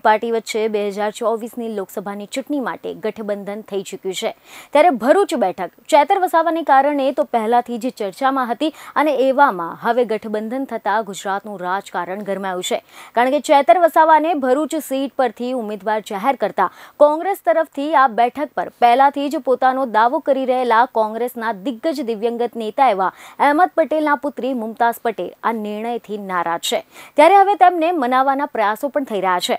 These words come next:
અને આ સમગ્ર પરિસ્થિતિ વચ્ચે ચેતર વસાવાનું નિવેદન સામે આવ્યું છે, જેમાં મીડિયા સમક્ષ રૂબરૂ થતા ચેતર વસાવાએ આ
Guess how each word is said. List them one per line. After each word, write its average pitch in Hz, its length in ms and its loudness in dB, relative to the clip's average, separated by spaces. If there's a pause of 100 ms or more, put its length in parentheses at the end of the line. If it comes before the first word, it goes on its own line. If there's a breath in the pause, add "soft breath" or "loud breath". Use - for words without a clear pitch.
(200)
અને 202 100 -6
આ 190 80 -6
સમગ્ર 254 400 -2
પરિસ્થિતિ 254 480 -4
વચ્ચે 247 240 -2 (320 loud breath)
ચેતર 349 400 2
વસાવાનું 247 560 -4
નિવેદન 220 380 -4
સામે 185 240 0
આવ્યું 175 240 -4
છે, 247 100 2 (240)
જેમાં 208 260 -6
મીડિયા 285 320 2
સમક્ષ 269 520 -2
રૂબરૂ 302 420 0
થતા 214 200 4 (360 loud breath)
ચેતર 330 380 2
વસાવાએ 311 500 2
આ 254 100 2